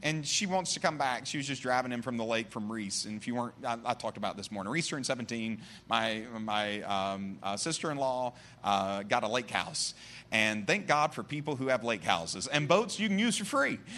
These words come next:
Uh, you know, that type of thing. And so my wife took Reese up there, and she's on her way back. But my wife is a major supply to me. Like, I cannot overestimate,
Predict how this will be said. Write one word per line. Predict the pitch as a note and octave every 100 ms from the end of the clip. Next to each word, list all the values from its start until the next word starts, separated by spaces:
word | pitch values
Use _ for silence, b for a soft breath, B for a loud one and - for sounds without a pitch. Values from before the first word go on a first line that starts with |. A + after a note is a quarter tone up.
| A#3 G#3 -
Uh, | G3 G3+ G#3
you | A3
know, | G#3 G3
that | F#3+ F#3
type | G3 F#3 G#3+
of | D3
thing. | D#3 D#3
And | D3
so | D3 D3+
my | C#3+
wife | C#3 C3+ C#3
took | C#3 B2+
Reese | B2+ A#2+
up | A#2+ G2+
there, | A#2
and | A2+
she's | C3 A#2
on | A2+
her | G#2+
way | G2+
back. | G2+ A#2+ G2 B B B B
But | F#3
my | G#3 A#3+
wife | C#4+ G3+ G3+ D#3+ C3+ E3
is | E3 D3
a |
major | C3+ C#3 E3+ G#3+ E3+ D3
supply | B2+ - - - C3+ C#3
to | - A2+
me. | G2+ G2+
Like, | D3+ D#3
I | E3 C4+
cannot | D#4+ - A3 F#3 F#3+ G3+ G3 - - - - - -
overestimate, | A3 C4 D4 F#3+ C4+ C#4 A#3 - - - - - G#3+ - - D3+ F#2 D2 -